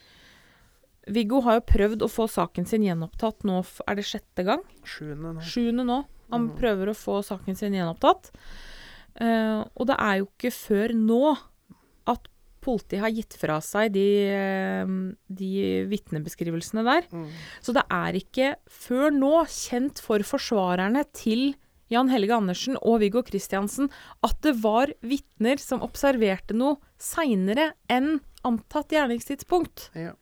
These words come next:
Speaker 1: Det er ikke kjent før nå.
Speaker 2: Nei. Og nå har jo, Viggo har jo, ehm, Sigurd Klomsæt, blant
Speaker 1: Mm.
Speaker 2: annet, som advokat,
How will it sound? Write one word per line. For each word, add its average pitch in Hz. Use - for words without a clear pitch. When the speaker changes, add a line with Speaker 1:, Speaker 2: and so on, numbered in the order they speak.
Speaker 1:
Det 311
er 285
ikke -
kjent 320
før 349
nå. 370
Speaker 2:
Nei. 196
Og 170
nå 170
har 143
jo, 170
Viggo 165
har 135
jo, 151
ehm, 147
Sigurd 151
Klomsæt, -
blant 233
Speaker 1:
Mm. 160
Speaker 2:
annet, 170
som 160
advokat, 156